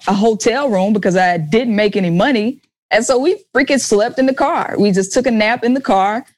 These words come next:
and went to the beach the next day and got back on the road and went to Mississippi. So that was by far just the most unpleasant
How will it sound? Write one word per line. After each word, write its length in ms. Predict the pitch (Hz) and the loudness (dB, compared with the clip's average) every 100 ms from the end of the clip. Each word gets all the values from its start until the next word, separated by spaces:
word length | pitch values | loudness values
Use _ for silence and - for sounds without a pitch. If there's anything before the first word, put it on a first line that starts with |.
| _ - | _ -2
and 360 | 190 196 185 | 0 2 0
went 160 | 196 208 | 0 0
to 80 | 311 | 0
the 80 | |
beach 380 | 262 240 294 - | 2 0 -2 -2
the 80 | 220 | 0
next 260 | 220 254 208 | 0 0 0
day 320 | 226 233 220 | 0 0 -2
and 120 | 190 | 0
got 220 | 202 208 | 0 0
back 140 | 202 208 | -2 -2
on 120 | 196 | -2
the 60 | |
road 280 | 190 190 185 | 0 2 0
and 200 | - 175 | -2 0
went 140 | 180 170 | 0 0
to 80 | 175 | 0
Mississippi. 600 | 170 151 160 147 170 - _ _ | 0 0 -2 -2 -6 -10 _ _
So 180 | - 202 | -2 2
that 180 | 220 302 | 2 0
was 140 | 339 | 0
by 220 | 240 247 226 | 0 0 0
far 580 | 220 208 190 180 175 - | 0 2 2 0 -4 -4
just 460 | 160 196 185 - - 170 | 0 2 0 -6 -8 0
the 100 | 185 | 2
most 380 | 208 202 196 - | 2 0 -2 -4
unpleasant 760 | 202 220 226 202 180 180 160 | -2 0 2 2 2 -2 -4